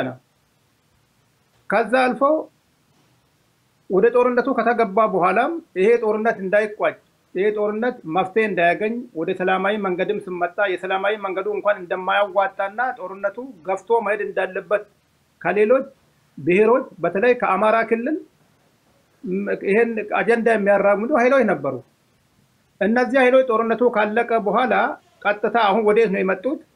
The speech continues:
ያኔ ትግራይን፣ በትግራይ ጦርነት ላይ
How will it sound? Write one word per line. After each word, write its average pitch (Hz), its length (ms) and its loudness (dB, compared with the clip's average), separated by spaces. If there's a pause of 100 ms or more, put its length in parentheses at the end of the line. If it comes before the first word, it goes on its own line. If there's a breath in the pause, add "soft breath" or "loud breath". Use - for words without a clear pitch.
ያኔ 208 320 2 (400)
ትግራይን፣ 220 480 2 (600)
በትግራይ 214 440 2
ጦርነት 208 380 0
ላይ 233 160 2